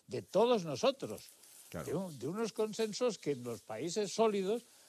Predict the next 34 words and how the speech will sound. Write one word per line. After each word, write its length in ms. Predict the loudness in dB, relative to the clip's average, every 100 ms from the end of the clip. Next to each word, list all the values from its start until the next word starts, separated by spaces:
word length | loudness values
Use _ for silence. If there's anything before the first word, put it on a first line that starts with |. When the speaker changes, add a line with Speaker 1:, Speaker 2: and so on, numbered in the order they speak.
| -4
Speaker 1:
pues 220 | -4 -2
tienen 340 | 2 4 4
siglos 480 | 0 -2 2 2 2
de 120 | -2
vida, 360 | -2 0 2 2
como 200 | 0 -2
es 60 | -4
el 120 | 0
caso 240 | 0 0
de 60 | 0
la 100 | 0
Constitución 480 | -2 -4 -4 -2 0
americana, 640 | 0 -2 2 2 2 0
¿no? 140 | -2 -4
Para 240 | -4 -2
que 100 | -4
nadie 240 | -2 -2 -2
tenga 260 | -4 -2
la 100 | -2
tentación 460 | -2 -6 -6 -6 -6
de 100 | -6
decir 300 | -6 -6 -6
que 120 | -4
ellos 200 | -2 -4
no 140 | -2 -2
votaron 500 | -2 0 0 0 -4
esa 160 | -6
Constitución. 640 | -6 -8 -12 -12 -2 0 0
O 480 | -4 -20 -20 -18 -8
sea, 140 | -4
las 160 | -2 -2
constituciones 720 | -2 -2 -4 -2 0 2 0
se 140 | 2
hacen, 360 | 2 4 2